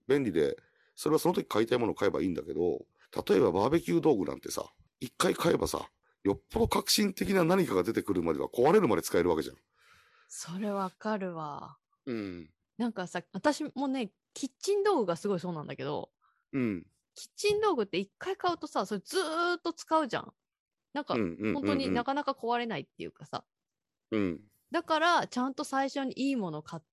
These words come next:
Speaker 2: て、それを長く
Speaker 1: そうそうそうそうそう。
Speaker 2: 使いたいなっていうふうにすごい思う。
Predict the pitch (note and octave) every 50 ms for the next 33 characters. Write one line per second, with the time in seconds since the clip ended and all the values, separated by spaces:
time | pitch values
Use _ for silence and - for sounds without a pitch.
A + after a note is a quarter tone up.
0 | _ - E4+ D#4 A#3+ D#3 - - _ - - _ _ - - A#3+ A#3 - D#3 C#3
1 | - G#3+ - - A3 G#3 F#3+ - G3 E3 D3+ - G3+ G3+ - - - - G3 F#3
2 | F#3 F#3+ - F#3 F3 D#3+ D#3 D#3+ - - _ _ _ _ - D3+ C#3+ D3 D3 D3
3 | D3 D#3+ D#3+ D#3 C#3+ C#3+ D3+ - - D#3+ F3+ F#3 E3 D3 D3 C#3+ C#3 C3+ C#3 -
4 | -